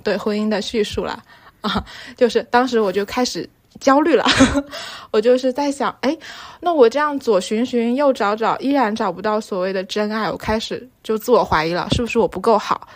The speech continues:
是不是我哪里不行？就是会进入这样的一个自我怀疑的阶段，然后就，呃，我在做出这样的决定之前，就经历了这样的一个三个阶段。呃，那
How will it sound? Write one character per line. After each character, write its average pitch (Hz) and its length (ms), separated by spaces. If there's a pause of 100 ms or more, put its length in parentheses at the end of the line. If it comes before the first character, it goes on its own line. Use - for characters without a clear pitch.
(100)
是 - 160
不 262 80
是 277 100
我 233 100
哪 185 200
里 208 100
不 202 160
行？ 208 400 (400)
就 - 100
是 196 120
会 202 160
进 233 160
入 220 120
这 220 140
样 214 140
的 175 80
一 165 80
个 175 120
自 190 200
我 160 120
怀 - 220
疑 170 80
的 175 100
阶 175 280
段， 190 340
然 208 120
后 180 160
就， 185 120 (380)
呃， 165 100
我 156 140
在 185 400
做 220 180
出 226 200
这 226 100
样 208 120
的 185 120
决 170 160
定 202 180
之 202 140
前， 180 380
就 185 100
经 196 260
历 196 80
了 180 140
这 196 100
样 190 140
的 190 80
一 190 100
个 196 200
三 214 260
个 214 120
阶 - 340
段。 233 120 (960)
呃， 202 320
那 247 220